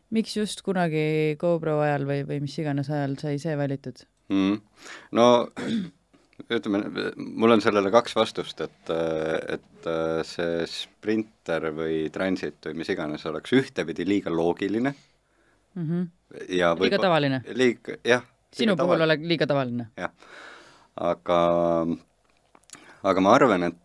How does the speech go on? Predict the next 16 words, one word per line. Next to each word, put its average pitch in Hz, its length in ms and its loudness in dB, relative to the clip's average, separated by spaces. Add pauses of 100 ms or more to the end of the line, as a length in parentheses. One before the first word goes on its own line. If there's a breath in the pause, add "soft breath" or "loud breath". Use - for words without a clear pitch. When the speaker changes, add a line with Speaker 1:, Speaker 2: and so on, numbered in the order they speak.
Speaker 2:
äh, 87 180 0
nagu 87 500 -2
põhjus, 143 400 0
mis 87 200 -8
mind 87 240 -4
ameeriklase 92 720 0
juurde 80 320 -2
viis 80 300 -4 (260)
konkreetselt, 87 680 -8
oli 85 180 -4
tegelikult, 90 1000 0
äh, 87 200 -2 (720 soft breath)
väga 127 240 0
palju 107 420 4 (560)
rohkem 85 1200 -4
aastaid 107 400 2